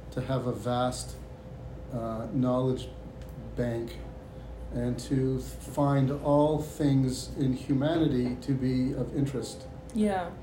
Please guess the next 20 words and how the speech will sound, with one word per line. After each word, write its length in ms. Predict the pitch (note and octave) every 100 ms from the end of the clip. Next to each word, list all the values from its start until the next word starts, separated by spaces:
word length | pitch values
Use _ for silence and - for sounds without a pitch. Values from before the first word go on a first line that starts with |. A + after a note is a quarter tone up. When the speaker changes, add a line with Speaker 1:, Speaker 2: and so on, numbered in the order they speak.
| - - - - - B2
Speaker 1:
That's 180 | A#2+
my 120 | C3 A#2
view. 180 | A2 A2+
Speaker 2:
But 180 | B3 A3
why 280 | A#3+ C4
would 180 | D4 D4
I 160 | C#4+ A#3
do 240 | - A#3+
something 640 | B3+ B3 A3 - G3 F#3+ F#3+
if 180 | G#3 G#3
I 100 | G3
know 260 | G3+ G#3
I'm 100 | G3
not 200 | F3 F3
good 160 | - A#3+
at 180 | F3 E3+
it? 160 | - - - - - - -
Like 120 | G3+ D3+
Speaker 1:
R-, 40 |
Speaker 2:
math. 400 | G#3+ B3 - -